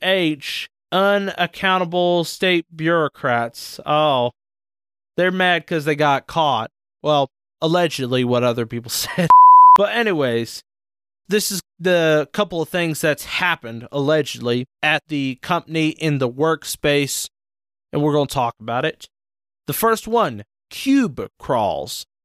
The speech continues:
The company is one of the largest, most successful gaming companies, publishing major titles Call of Duty, World of Warcraft,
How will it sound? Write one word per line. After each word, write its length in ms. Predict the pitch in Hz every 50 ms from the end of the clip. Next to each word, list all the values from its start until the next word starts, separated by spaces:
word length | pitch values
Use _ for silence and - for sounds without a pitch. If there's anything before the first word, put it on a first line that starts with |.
| _ _ _ _ _ _ _ -
The 60 | 147
company 400 | - 214 240 247 214 208 208 190
is 160 | 151 135 -
one 120 | 143 143 139
of 80 | 135
the 60 | 127 123
largest, 480 | 131 131 135 135 127 135 123 - -
most 260 | 139 135 135 127 -
successful 600 | - 139 127 - - 151 139 123 - - 131 127
gaming 420 | 123 - 165 175 175 175 170 165 156
companies, 800 | - 170 160 139 120 147 160 156 156 151 151 151 143 - - - _ -
publishing 640 | 175 170 151 156 151 - - - 151 143 139 135 139
major 300 | 151 160 156 139 151 139
titles 460 | - 147 143 139 143 139 131 127 -
Call 280 | - - 135 131 123
of 60 | 120 120
Duty, 300 | - 156 151 151 151 143
World 280 | 131 131 131 127 120
of 140 | 117 110 -
Warcraft, 640 | 135 143 151 151 151 - 165 147 143 143 - -